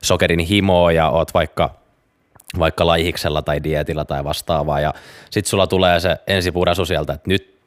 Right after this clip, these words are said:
nyt pojat tekee mieli pullaa. Nyt, nyt tekee mieli pullaa, makeisia, suklaata peräti. Niin, niin tota, pistät, pistät lasiin vettä tai,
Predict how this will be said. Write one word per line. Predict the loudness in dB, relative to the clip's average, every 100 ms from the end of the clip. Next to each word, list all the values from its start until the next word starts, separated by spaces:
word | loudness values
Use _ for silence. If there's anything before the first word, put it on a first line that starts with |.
| _
nyt | -6 -4 -2
pojat | -2 -2
tekee | -6 -4
mieli | -6 -8
pullaa. | -8 -6 -6 -6 -10 -16 _ _ _
Nyt, | -6 -4
nyt | -4 -2
tekee | -2 0
mieli | -2 -4
pullaa, | 0 0 2 0 -2
makeisia, | -2 -2 -2 -2 -4 -6 -14 _ _ _ _ -2
suklaata | 0 0 0 -2 -2
peräti. | -4 -4 -10 -12 _ -20 -20 -20 -14 -14 -12 -4
Niin, | -2 -2
niin | -4
tota, | -6 -4 -4 -6 -18 -20 -6 -2
pistät, | 0 0 -4 -10 -6
pistät | -2 0 2
lasiin | 4 4 2 2 0 -2 0
vettä | 0 0 -2 -2 2
tai, | 4 4